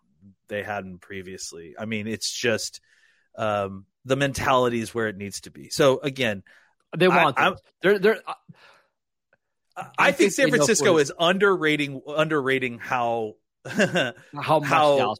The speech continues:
Speaker 2: wants this game.
Speaker 1: how much Dallas wants this game.
Speaker 2: I would
Speaker 1: And, and I, I think that that's the thing is that even, even, like, the fandom and stuff, like, I, I, they, the Cowboys really are the underdogs. And I, and I do honestly believe that that is shocking to them.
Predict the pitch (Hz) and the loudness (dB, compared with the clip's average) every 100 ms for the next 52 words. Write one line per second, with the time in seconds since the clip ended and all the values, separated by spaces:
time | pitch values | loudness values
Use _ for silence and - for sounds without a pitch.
0 | _ 98 90 - 104 - 160 156 147 147 | _ -10 -10 -16 -14 -2 0 2 0 0
1 | - 135 131 143 127 120 139 - 131 101 | 2 2 0 -4 -6 -6 -10 -10 -10 -12
2 | 90 120 147 143 160 156 156 170 165 160 | -12 -6 -4 -2 -2 -2 0 2 0 0
3 | 180 165 175 175 175 151 143 127 123 139 | -6 0 2 2 0 -8 -8 -8 -4 -4
4 | 139 185 190 170 147 - _ _ _ - | -4 -6 -6 -6 -8 -16 _ _ _ -8
5 | 190 190 170 147 147 170 165 160 139 - | -4 -2 -2 -4 -6 -2 -2 -2 -4 -2
6 | 135 131 123 147 - 160 - _ 139 175 | -2 -2 -6 -6 -6 -6 -6 _ 0 4
7 | 240 - 170 175 214 233 190 151 190 165 | 4 2 -2 0 0 4 2 2 0 2
8 | 151 165 151 143 143 139 135 123 139 139 | 2 0 0 -4 -4 -4 -4 -4 -6 -4
9 | 143 139 135 135 127 170 147 147 143 139 | -2 -2 -2 -8 -2 -2 0 -2 -4 -8
10 | 127 127 131 120 117 120 117 117 - 113 | -8 -6 -6 -8 -8 -8 -6 -8 -8 -10
11 | 107 90 - - 82 | -12 -16 -20 -20 -20